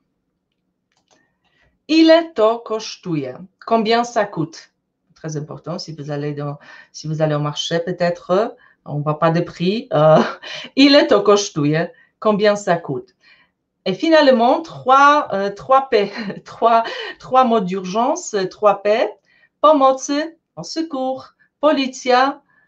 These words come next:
police. Pożar, pożar, au feu. Trois mots. Et finalement, je vous ai donné, euh, cette phrase pour dire, euh, nie mówię po polsku. Si vous voulez, euh, euh, si vous voulez, mówię,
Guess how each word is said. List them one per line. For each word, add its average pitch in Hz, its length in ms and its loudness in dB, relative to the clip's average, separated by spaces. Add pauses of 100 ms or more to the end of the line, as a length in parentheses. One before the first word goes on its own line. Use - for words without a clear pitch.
(160)
police. 220 560 -6 (540)
Pożar, 208 600 4 (540)
pożar, 254 480 4 (680)
au 247 120 0
feu. 160 380 -4 (540)
Trois 170 220 -2
mots. 233 240 -6
Et 226 80 -4
finalement, 294 520 2
je 254 100 -4
vous 226 240 -8
ai 240 80 -6
donné, 226 400 -2
euh, 185 140 2
cette 180 240 -10
phrase 240 680 0
pour 190 160 -10
dire, 196 320 -6
euh, 170 220 -4
nie 214 260 2
mówię 269 340 0
po 254 180 -4
polsku. 214 600 -2
Si 175 180 -8
vous 190 160 -4
voulez, 196 500 2
euh, 180 220 6 (480)
euh, 170 140 2
si 190 220 -8
vous 190 180 -6
voulez, 190 360 0 (360)
mówię, 226 520 4